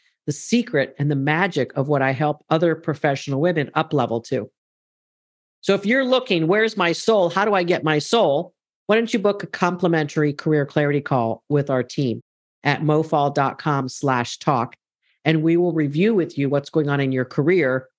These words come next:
maybe the steps that you might be missing or not aware of, and how to get to the dream career that's gonna be the right organization,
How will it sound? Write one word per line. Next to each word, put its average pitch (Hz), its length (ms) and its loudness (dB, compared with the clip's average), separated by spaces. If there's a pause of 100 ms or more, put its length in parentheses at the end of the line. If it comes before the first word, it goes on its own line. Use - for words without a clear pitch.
(160)
maybe 170 240 0
the 151 100 -2
steps 175 480 -2
that 127 140 -2
you 160 80 -2
might 156 260 -2
be 156 120 2
missing 156 420 0
or 139 160 0
not 147 260 0
aware 147 380 2
of, 127 240 -2
and 135 80 -2
how 165 200 -2
to 170 100 0
get 156 340 -2
to 156 100 -4
the 139 80 -4
dream 156 420 0
career 139 640 0 (460)
that's 160 160 -2
gonna 190 160 2
be 170 100 2
the 151 140 0
right 151 240 0
organization, 135 840 0